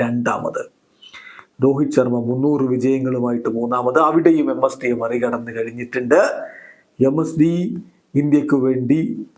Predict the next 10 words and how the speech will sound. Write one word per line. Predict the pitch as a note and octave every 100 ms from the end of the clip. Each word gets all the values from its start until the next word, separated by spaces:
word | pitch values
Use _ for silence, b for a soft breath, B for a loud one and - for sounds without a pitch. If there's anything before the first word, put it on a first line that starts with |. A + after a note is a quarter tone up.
| _ -
അന്താരാഷ്ട്ര | B2 B2+ B2 - A#2+
മത്സരങ്ങളിൽ | A#2+ B2 C#3+ B2 B2+ C3+
ഇരുന്നൂറ്റി | C3 C3 D3 C3+ A#2+
തൊണ്ണൂറ്റിയഞ്ച് | C#3 C3+ D#3 D3+ C3+ A#2+
മത്സരങ്ങളാണ് | A#2+ A#2 A2+ A#2+ A2+ A2 G#2
വിജയിച്ചത്. | G#2+ A2 G#2+ - - - _ -
അപ്പോ | B2+ C3+ C3+ -
എം | B2+ B2+
എസ് | B2
ഡി | A#2+